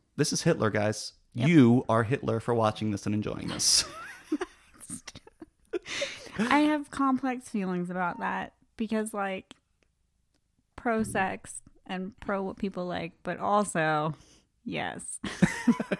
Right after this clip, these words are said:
Speaker 2: But no, but yeah. <laughs> Maybe we don't get into that.
Speaker 1: No. Anyway, uh, Hitler shows up. These all, people all have names, but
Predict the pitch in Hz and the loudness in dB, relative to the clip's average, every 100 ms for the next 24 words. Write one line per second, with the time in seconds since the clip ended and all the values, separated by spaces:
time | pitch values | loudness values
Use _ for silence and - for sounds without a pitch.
0 | - - - - - - 214 220 190 160 | -8 -12 -12 -4 -4 -2 -2 0 2 2
1 | 117 - _ - 135 180 151 85 - - | -2 -6 _ -8 -8 -4 -2 0 0 2
2 | 254 - 932 855 679 - 185 220 - - | 0 2 -2 -2 -2 0 0 0 -8 -18
3 | - 226 214 208 196 175 165 - 160 147 | -6 -4 -2 -2 -2 -4 -4 -4 -4 -4
4 | - 147 147 - 78 - - - 135 123 | -4 -4 -6 -8 -10 -10 -14 0 2 2
5 | 120 - _ - - - _ _ 156 170 | 0 -6 _ -20 -20 -20 _ _ 8 10
6 | 135 107 113 127 123 170 - 180 - 143 | 10 8 8 8 8 2 0 -2 2 0
7 | 139 104 127 - - - _ 165 165 - | 4 4 4 -4 -14 -18 _ 2 2 4
8 | 165 - 175 165 143 123 131 127 127 120 | 2 4 0 2 2 4 4 4 2 4
9 | 113 117 131 - 104 107 | 4 4 2 0 0 0